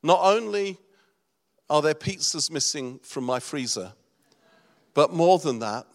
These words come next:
there are books missing from my bookshelves. Every time I come back and there are gaps. And this person steals my books. Steals. Now, he says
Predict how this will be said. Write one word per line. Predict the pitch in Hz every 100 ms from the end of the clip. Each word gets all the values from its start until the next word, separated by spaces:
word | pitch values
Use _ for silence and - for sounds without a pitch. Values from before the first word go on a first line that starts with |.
| _ _ _ _ _ _ _
there | 143 147
are | 143
books | - 180 180 - - 156
missing | 143 - 120 98 92 _ _ _
from | - 143
my | 135 131
bookshelves. | 123 143 - 127 95 92 - - _ _ _ _ _ _ _ _ -
Every | 147 147 165
time | 165 185 165 113 90 -
I | 120
come | 123 139 123
back | 135 127 87 _ -
and | 123 117
there | 113
are | 110
gaps. | - 107 - - - - _ _ _ _ _ _ _ _ _ _ -
And | 156 151
this | 180
person | - 202 190 - 113 101 _ _ _
steals | - - - - 185 151 98 87 - - _ _ _ -
my | 117 117
books. | 127 110 - - - - _ _ _ _ _ _ _ _ _ _ _ _ _ -
Steals. | - - - 190 185 127 92 - - _ _ _ _ _ _
Now, | - 135
he | 151 190
says | - 196 175 -